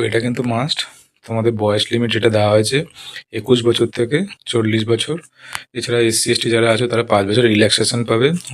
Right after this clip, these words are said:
এই ওবিসিটা তিন বছরের, আর যারা ফিজিক্যাল হ্যান্ডিক্যাপ্ট আছে তারা আট বছরের রিল্যাক্সেশন কিন্তু পাবে।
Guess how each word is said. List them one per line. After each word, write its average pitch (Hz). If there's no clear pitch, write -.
এই -
ওবিসিটা 113
তিন 110
বছরের, 120
আর 120
যারা 107
ফিজিক্যাল 110
হ্যান্ডিক্যাপ্ট 113
আছে 123
তারা 120
আট 98
বছরের 107
রিল্যাক্সেশন 107
কিন্তু 113
পাবে। 101